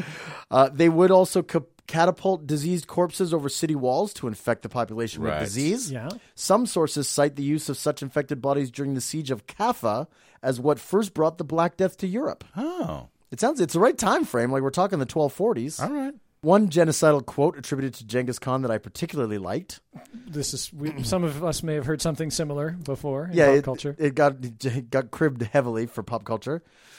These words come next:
Speaker 1: "The greatest joy for a man is to defeat his enemies, to drive them before him,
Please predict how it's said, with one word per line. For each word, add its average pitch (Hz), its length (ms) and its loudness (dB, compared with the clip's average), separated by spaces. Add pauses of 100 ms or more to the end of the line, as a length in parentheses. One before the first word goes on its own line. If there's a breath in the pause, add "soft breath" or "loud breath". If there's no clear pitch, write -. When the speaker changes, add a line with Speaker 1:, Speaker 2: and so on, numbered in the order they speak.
(300 soft breath)
Speaker 1:
"The 127 120 -2
greatest 131 520 2
joy 131 420 6
for 139 220 0
a 131 60 2
man 120 600 0
is 110 160 -12
to 120 80 -12
defeat 135 460 -4
his 156 180 4
enemies, 117 480 0
to 117 100 -12
drive 120 460 4
them 170 160 2
before 156 340 4
him, 107 320 -4